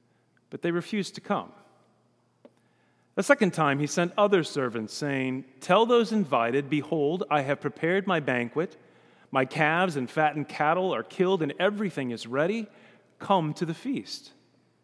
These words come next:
Some ignored the invitation and went away, one to his farm, another to his business.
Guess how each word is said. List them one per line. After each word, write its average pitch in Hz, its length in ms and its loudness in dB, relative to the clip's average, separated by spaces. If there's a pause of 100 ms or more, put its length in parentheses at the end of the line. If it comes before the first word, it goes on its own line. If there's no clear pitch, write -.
(1200)
Some 233 380 6
ignored 185 420 4
the 156 100 4
invitation 160 680 0
and 165 180 0
went 151 140 0
away, 135 360 -2 (640)
one 160 340 2
to 175 100 2
his 175 220 0
farm, 143 480 2
another 135 320 0
to 151 120 -8
his 143 140 -4
business. 131 640 -6